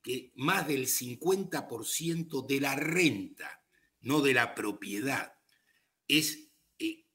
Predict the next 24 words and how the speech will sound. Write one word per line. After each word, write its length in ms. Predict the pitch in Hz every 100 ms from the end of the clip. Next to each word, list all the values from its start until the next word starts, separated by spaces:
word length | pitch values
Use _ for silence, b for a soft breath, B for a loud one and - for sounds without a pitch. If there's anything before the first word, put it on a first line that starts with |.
| _
ap-, 440 | - - 135 - _
a-, 380 | 127 127 - _
tomado 560 | 143 143 196 127 104 -
por 180 | 120 123
menos 300 | 185 196 123
del 220 | 127 165
uno 280 | 208 190 165
por 280 | 143 127
ciento 520 | - - 175 117 92 98
de 120 | 98
la 120 | 95
población 540 | 101 98 98 - 139
de 60 | 135
este 180 | 135 131
planeta, 480 | 143 127 110 127 - B
este 180 | 170 208
mundo 220 | 226 220
tiene 200 | 202 151
siete 460 | - 139 131 139 135
mil 420 | 190 226 247 - _
quinientos 600 | 131 139 170 190 170 139
millones 380 | 131 135 156 131
de 100 | 120
habitantes. 760 | 110 - - - _ - -